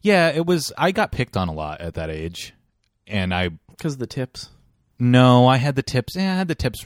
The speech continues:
Speaker 1: just prior to that. Yeah,
Speaker 2: Mm.
Speaker 1: you know, it was kind of because of the tips.
Speaker 2: Mm.
Speaker 1: It wasn't exactly contemporaneous, but yes, I, you know, I think I told you the story about getting,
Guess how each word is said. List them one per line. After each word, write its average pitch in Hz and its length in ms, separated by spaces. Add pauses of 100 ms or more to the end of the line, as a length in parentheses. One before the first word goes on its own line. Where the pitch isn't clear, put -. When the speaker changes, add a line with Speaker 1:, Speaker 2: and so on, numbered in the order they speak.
Speaker 1:
just - 260
prior 87 360
to 87 80
that. 90 220
Yeah, 214 180
Speaker 2:
Mm. 214 40
Speaker 1:
you 214 80
know, 147 180
it 139 80
was 190 120
kind 175 300
of 104 120
because 85 260
of 78 60
the - 80
tips. - 460
Speaker 2:
Mm. 120 220
Speaker 1:
It - 140
wasn't 165 220
exactly 101 420
contemporaneous, 101 760
but - 140
yes, 78 340
I, 85 160 (680)
you 127 100
know, 78 200 (200)
I 135 80
think 156 120
I 147 60
told 120 220
you 107 80
the 95 100
story 95 300
about 87 240
getting, 82 440